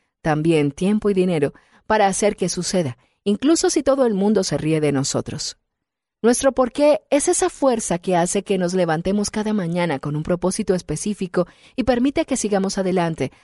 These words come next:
a pesar de las dificultades. A menudo, este porqué está vinculado al deseo de hacer del mundo un lugar mejor.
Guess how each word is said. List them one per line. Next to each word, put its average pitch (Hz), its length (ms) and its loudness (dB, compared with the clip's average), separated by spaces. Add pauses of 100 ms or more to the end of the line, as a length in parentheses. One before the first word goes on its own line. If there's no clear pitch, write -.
a 165 100 0
pesar 165 340 -2
de 151 100 0
las 131 120 -4
dificultades. 135 880 -4 (500)
A 220 100 2
menudo, 233 500 4 (320)
este 294 220 2
porqué 208 540 -2 (120)
está 220 240 2
vinculado 226 500 2
al 202 120 4
deseo 175 360 2
de 185 100 2
hacer 185 280 0
del 170 160 2
mundo 196 380 2
un 208 160 2
lugar 180 260 2
mejor. 147 380 -2